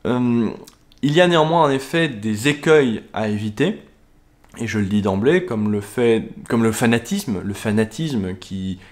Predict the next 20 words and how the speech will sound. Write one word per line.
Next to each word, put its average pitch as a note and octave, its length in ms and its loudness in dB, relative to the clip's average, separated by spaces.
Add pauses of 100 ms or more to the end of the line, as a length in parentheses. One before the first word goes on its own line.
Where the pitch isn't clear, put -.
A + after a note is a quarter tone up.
qui - 80 -10
était G2 200 -6
au G2 60 -4
cœur C3 320 4
de G#2 80 -2
la F2+ 80 -2
vision G2+ 560 -2
du F2 180 -10
national-socialisme, F#2 1120 -6 (340)
fanatisme A2 800 -2 (160)
qui - 200 -12
est G2 160 -8
en F#2+ 200 -4
grande B2 400 -2
partie C3 380 -2
la G2+ 140 0
conséquence A#2 880 -4 (420)
de G#2 160 -2
ces, G#2 340 -2
euh, F2+ 240 -2